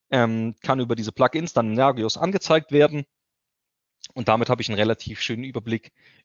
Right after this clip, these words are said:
über das, wie es auf meinem Storage-System eigentlich aussieht. Also jetzt nicht auf die Daten bezogen, sondern auf den Status bezogen. Also wie geht's dem System? Ja.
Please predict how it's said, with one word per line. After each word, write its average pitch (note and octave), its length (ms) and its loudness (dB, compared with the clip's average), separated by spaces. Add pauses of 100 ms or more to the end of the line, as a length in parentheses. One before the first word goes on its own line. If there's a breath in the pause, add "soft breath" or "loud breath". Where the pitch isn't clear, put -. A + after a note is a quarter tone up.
über B2+ 220 2
das, - 580 2
wie A2+ 160 -6
es - 200 -6
auf A2+ 160 -4
meinem G#2+ 220 0
Storage-System A2+ 760 -2 (100)
eigentlich A2 640 -2 (340)
aussieht. - 480 2 (220)
Also G#2+ 160 -4
jetzt - 140 -2
nicht A#2+ 120 -4
auf - 80 -6
die G#2+ 100 -6
Daten C3+ 240 4
bezogen, A3+ 400 2 (360 loud breath)
sondern G#2+ 260 -4
auf - 180 -8
den G#2 140 -10
Status B2+ 480 2
bezogen. - 460 -14 (800 loud breath)
Also G2+ 160 -2
wie G2+ 100 -4
geht's C#3+ 220 4
dem B2+ 120 0
System? G#2+ 440 -6 (120)
Ja. G2+ 140 -8